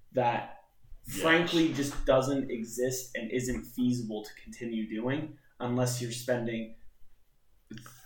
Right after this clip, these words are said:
Speaker 1: all your time.
Speaker 2: Astronomical amounts of money and all your
Speaker 1: Right.
Speaker 2: time.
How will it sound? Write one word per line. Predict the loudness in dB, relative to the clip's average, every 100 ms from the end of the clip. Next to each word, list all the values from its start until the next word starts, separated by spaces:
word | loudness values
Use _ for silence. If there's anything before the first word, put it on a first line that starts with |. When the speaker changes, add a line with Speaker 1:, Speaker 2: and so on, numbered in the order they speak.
| -20 -20 0
Speaker 1:
all | 6 10 8
your | 6
time. | -2 -8 -6
Speaker 2:
Astronomical | -4 -2 -2 -4 -6 -4 -2 -2 -4 -8 -6 -6 -6
amounts | -8 -10 -10 -12
of | -14 -10
money | -8 -8 -8
and | -10
all | -6
your | -4
Speaker 1:
Right. | -4 -8
Speaker 2:
time. | -14 -16